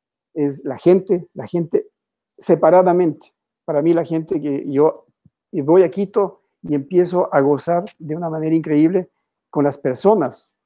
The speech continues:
con las personas. Pero cuando prendo la radio, cuando prendo, ahí me muero, ahí me acabo,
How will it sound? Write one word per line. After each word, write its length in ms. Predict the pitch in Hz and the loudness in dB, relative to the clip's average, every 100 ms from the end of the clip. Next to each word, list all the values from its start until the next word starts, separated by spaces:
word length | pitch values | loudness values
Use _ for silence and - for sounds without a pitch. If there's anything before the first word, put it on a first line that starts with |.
| _ _ | _ _
con 160 | - 220 | 0 2
las 140 | 202 | 2
personas. 680 | 196 175 180 175 143 139 _ _ _ _ _ _ _ - | 0 -4 -2 -4 -4 -10 _ _ _ _ _ _ _ 0
Pero 140 | 170 | 2
cuando 280 | 170 175 156 | 4 4 4
prendo 260 | 180 185 170 | 4 6 4
la 140 | 139 | 4
radio, 280 | 156 170 160 | 2 2 0
cuando 240 | 147 139 | -2 -4
prendo, 240 | 139 156 147 | -4 -2 0
ahí 100 | 160 | 0
me 140 | 151 | 0
muero, 380 | 147 160 160 - | 0 0 -2 -4
ahí 180 | 151 160 | -4 -2
me 100 | 156 | -2
acabo, 360 | 170 139 139 | 0 -2 -4